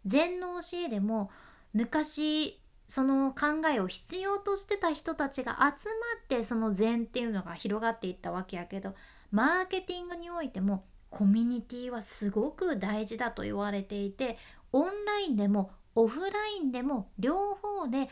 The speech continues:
お客さんとつながって、経験を共有し合うことが大事やね。で、そのブランドの応援者になってもらえるようなコミュニティ作りですよね。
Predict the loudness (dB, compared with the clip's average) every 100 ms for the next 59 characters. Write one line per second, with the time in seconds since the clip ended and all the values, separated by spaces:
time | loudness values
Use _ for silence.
0 | -6 -6 -4 -4 -4 -4 -4 -6 -8 -4
1 | -4 -4 -4 -8 -6 -6 -6 -10 -20 -20
2 | -4 2 2 2 -2 -2 -2 -2 -4 -6
3 | -4 0 2 2 2 2 2 2 0 0
4 | 0 0 -2 -4 -8 -4 -4 -6 -10 -20
5 | -20 -20 -10 -2 0 0 -2 -6 -8 -10
6 | -20 -20 -20 -20 -8 -2 0 0 -2 -2
7 | 0 2 4 4 0 -4 -4 -8 -2 2
8 | 4 4 0 -2 -2 0 0 2 2 2
9 | 0 0 4 4 4 4 4 2 2 0
10 | -2 2 4 4 -2 0 0 0 0 4
11 | 4 2 -4 -4 -2 -4